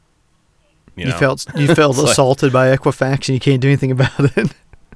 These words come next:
Speaker 2: <laughs>
Speaker 1: Hell yeah. That is true. I, I have been assaulted by Equifax. They fucked up. Now my personal information is out there forever.
Speaker 2: Mm-hmm.
Speaker 1: And I literally can't do anything about it.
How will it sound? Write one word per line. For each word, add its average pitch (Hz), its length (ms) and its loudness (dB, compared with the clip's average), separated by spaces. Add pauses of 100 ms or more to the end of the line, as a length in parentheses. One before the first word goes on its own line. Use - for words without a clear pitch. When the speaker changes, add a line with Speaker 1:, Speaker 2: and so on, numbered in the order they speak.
Speaker 2:
<laughs> - 540 -20
Speaker 1:
Hell 131 320 6
yeah. 208 340 4 (320)
That 127 140 -2
is 147 100 -4
true. 165 480 0
I, 104 580 0 (100)
I - 60 -10
have 147 200 2
been 107 140 0
assaulted 98 400 -2
by 92 140 2
Equifax. 90 440 -8
They 104 180 -2
fucked - 400 -2
up. 127 300 4 (580)
Now 107 200 0
my 113 160 0
personal 110 420 -2
information 101 540 -4
is 95 160 -8
out 104 240 0
there 101 120 2
forever. 101 1080 -4
Speaker 2:
Mm-hmm. 113 280 -4 (1200)
Speaker 1:
And 98 320 0
I 95 140 2
literally 107 380 2
can't 98 280 -4
do 104 120 0
anything 101 260 -2
about 101 260 0
it. 82 120 -12